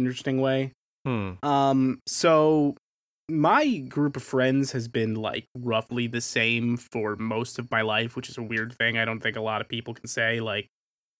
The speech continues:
Speaker 1: I've been friends with the same group from, like, middle school to high school, so on, blah, blah, blah. And that's obviously expan-,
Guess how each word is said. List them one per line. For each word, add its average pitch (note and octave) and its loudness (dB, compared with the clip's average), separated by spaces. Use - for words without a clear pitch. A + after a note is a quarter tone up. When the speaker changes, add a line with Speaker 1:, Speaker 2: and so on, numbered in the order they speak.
Speaker 1:
I've A2+ 0
been A#2+ 2
friends A#2+ 0
with A#2+ -4
the A#2+ -4
same A2+ -2
group A#2 -4
from, A2+ -2
like, G#2+ -6
middle A2+ -2
school A2+ -6
to A2 -6
high A#2 0
school, A2+ -6
so A2 -4
on, A2 -4
blah, A2 -2
blah, G#2+ -4
blah. G#2+ -4
And G2 -8
that's G#2+ -4
obviously A#2 0
expan-, D#3+ -2